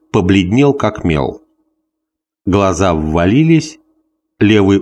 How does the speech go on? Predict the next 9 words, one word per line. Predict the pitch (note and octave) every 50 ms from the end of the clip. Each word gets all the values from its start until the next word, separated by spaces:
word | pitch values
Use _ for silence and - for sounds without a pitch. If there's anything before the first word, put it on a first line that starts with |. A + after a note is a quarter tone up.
| G2+ G2+
уголок | G#2 F#2 E2+ F#2+ F#2 F#2+ F2+ - F#2
рта | E2+ E2+ - - D3 D3+ D3+ C#3 - - _ -
подергивался. | A#2+ A#2 G2+ G2+ F2+ D#2+ D#2 D2 D2 C2+ C2 B1 - - - - - - _ _ _ _ _ _ _ _ _ _ _ _ _ _ _ _ _ _ _ _ _ _ _ _ _ _ _ _ _ _ _ _ _ -
«Этот | C3+ B2+ A#2+ - B2 G#2 -
сукин | - - C#3 B2 A2 - C3+ C3+ C#3+
сын, | C#3 - - A2 E2+ D2 C#2 C2+ - _ _ _ _ _ _ _ _ _ _ _ _ -
этот | A2+ A2+ - C#3 C3 A2+
гнусный | F#2+ A2 A2 B2+ C3+ C3 - - C3+ B2+
плебей | C3 - C3+ D3 D3 C3 A#2+ G2 D#2+ D2+ C#2 -